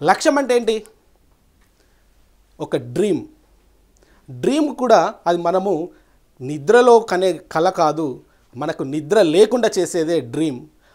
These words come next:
ఆ డ్రీమ్కి ఒక డేట్ అనేది యాడ్ చేస్తే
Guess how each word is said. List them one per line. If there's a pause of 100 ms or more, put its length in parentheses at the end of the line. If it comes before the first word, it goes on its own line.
(100)
ఆ
డ్రీమ్కి (440)
ఒక (180)
డేట్
అనేది
యాడ్
చేస్తే